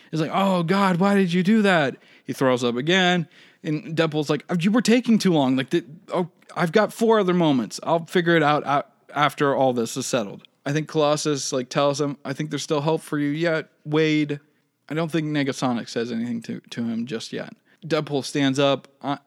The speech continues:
and he basically tells him, like, "I don't know what you want from me. I'm just a boy standing in front of a girl."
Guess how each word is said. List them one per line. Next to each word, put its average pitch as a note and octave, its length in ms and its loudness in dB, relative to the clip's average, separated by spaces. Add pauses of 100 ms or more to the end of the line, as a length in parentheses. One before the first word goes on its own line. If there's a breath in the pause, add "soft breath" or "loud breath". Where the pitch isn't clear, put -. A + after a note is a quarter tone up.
(120)
and D3 100 -4
he C#3+ 200 -2
basically C#3 380 0
tells C3 320 0
him, A#2 200 -2
like, G#2 240 -10 (1000)
"I C#3 100 0
don't D#3+ 140 -2
know D#3 100 0
what C#3+ 180 -2
you C#3+ 60 -6
want C#3 160 -4
from C3 160 -4
me. C3 400 -2
I'm B2+ 180 -2
just C3 220 -4
a C3 60 -2
boy B2 380 0
standing B2 340 -2
in B2+ 80 -2
front B2 240 -2
of A#2+ 100 -6
a B2 60 -4
girl." B2 580 -2